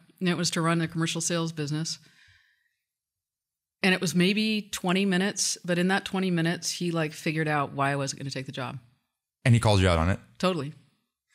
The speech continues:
Speaker 2: I had a fella named Jim Steele on the show. And Jim was employee one fifty at Salesforce,
Speaker 1: Mm-hmm.
Speaker 2: came in as the president. Do you know Jim?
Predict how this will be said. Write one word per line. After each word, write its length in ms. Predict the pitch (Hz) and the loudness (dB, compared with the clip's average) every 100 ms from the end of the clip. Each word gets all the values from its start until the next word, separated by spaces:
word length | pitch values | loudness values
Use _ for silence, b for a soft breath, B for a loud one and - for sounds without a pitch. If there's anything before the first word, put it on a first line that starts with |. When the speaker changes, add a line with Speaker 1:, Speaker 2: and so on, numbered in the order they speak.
| B B B B B B _ _ _ _ - | B B B B B B _ _ _ _ 2
Speaker 2:
I 340 | 120 131 151 | 4 6 6
had 500 | 151 127 135 127 123 | 4 4 4 4 4
a 100 | - | 0
fella 420 | 110 - 120 117 110 | -2 2 4 6 6
named 440 | 104 104 98 92 | 6 4 2 0
Jim 300 | 92 113 110 | -2 2 4
Steele 580 | 98 - 101 104 127 123 - | 4 2 2 2 2 -2 -2
on 140 | 131 | 2
the 80 | 143 | 2
show. 340 | 143 151 165 147 - _ _ _ _ _ _ - _ _ _ _ _ _ | 2 2 0 -2 -10 _ _ _ _ _ _ -20 _ _ _ _ _ _
And 480 | 120 120 117 110 107 | 2 6 6 4 2
Jim 320 | 107 127 127 | 0 4 4
was 120 | 123 110 | 4 4
employee 880 | 107 - 110 107 104 104 98 95 - - | 2 2 2 4 4 4 2 0 -4 -6
one 240 | 95 101 | 0 2
fifty 380 | 92 98 - 120 | 2 -2 0 0
at 60 | - | 2
Salesforce, 640 | 104 101 165 123 139 - | 2 2 2 4 4 2
Speaker 1:
Mm-hmm. 80 | - | 0
Speaker 2:
came 160 | 117 110 | 4 6
in 100 | 107 | 6
as 100 | 98 | 4
the 80 | 98 | 2
president. 320 | 101 98 104 | 2 2 4
Do 40 | 107 | 4
you 40 | |
know 100 | 123 | 4
Jim? 380 | 147 196 247 | 4 4 2